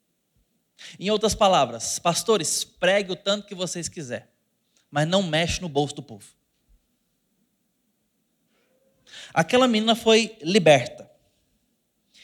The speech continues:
"Eu te ordeno em nome de Jesus, saia dela."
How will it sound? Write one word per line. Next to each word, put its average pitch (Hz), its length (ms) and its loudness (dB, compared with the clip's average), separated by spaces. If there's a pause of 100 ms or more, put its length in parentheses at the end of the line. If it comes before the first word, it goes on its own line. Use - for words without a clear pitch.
(240)
"Eu 233 160 10
te 240 160 -2
ordeno 202 540 4
em 190 100 2
nome 247 360 2
de 196 100 0
Jesus, 180 460 0
saia 214 360 2
dela." 147 320 0